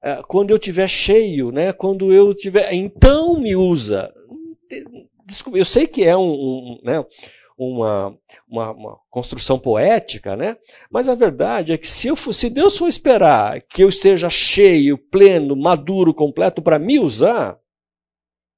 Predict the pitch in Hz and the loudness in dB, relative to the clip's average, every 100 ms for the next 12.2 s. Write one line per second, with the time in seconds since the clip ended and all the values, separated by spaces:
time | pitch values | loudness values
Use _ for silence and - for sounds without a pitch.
0 | - - _ _ _ _ _ _ _ _ | -20 -20 _ _ _ _ _ _ _ _
1 | _ _ _ _ 151 160 175 - 196 127 | _ _ _ _ -10 -10 -12 -18 -18 -16
2 | 202 - 127 147 - 143 131 123 202 285 | -16 -16 -10 -10 -8 -6 -6 -6 -8 -10
3 | 294 - _ _ _ _ _ _ _ _ | -10 -14 _ _ _ _ _ _ _ _
4 | _ - - 127 254 160 131 107 104 - | _ -12 -6 -4 -4 -4 -6 -8 -14 -18
5 | - - - _ _ _ _ _ _ _ | -20 -20 -20 _ _ _ _ _ _ _
6 | _ _ - 110 - - 170 220 226 165 | _ _ -14 -14 -16 -14 -12 -12 -12 -16
7 | 131 - 110 - - 123 156 - - - | -18 -20 -20 -20 -18 -12 -10 -8 -10 -8
8 | 185 240 202 156 123 127 - - - - | -10 -10 -16 -16 -14 -16 -14 -16 -18 -20
9 | _ _ _ _ _ _ _ _ _ _ | _ _ _ _ _ _ _ _ _ _
10 | _ - 110 92 120 151 226 - 202 - | _ -16 -16 -12 -8 -8 -8 -14 -18 -16
11 | 156 151 185 165 151 175 147 107 131 190 | -12 -10 -10 -12 -12 -12 -12 -6 -4 -2
12 | 208 226 | -2 -4